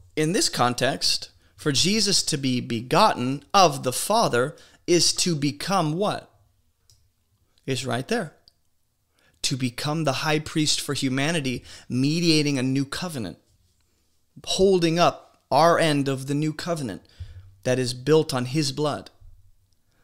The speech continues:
So Jesus doesn't exalt himself to become the high priest of a new covenant.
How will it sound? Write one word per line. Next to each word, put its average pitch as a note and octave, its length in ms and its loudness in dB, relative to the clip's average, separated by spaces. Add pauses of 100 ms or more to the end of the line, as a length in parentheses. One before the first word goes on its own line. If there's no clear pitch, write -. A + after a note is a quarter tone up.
(140)
So E3 200 4
Jesus F#3 600 0 (380)
doesn't D#3 320 2
exalt B2+ 360 0
himself C3 480 -2
to C3 120 -4
become A#2+ 400 -2
the A2+ 80 -2
high B2+ 200 0
priest B2+ 360 -2
of B2 120 -4
a A2+ 40 -4
new A#2 120 -2
covenant. B2+ 560 -4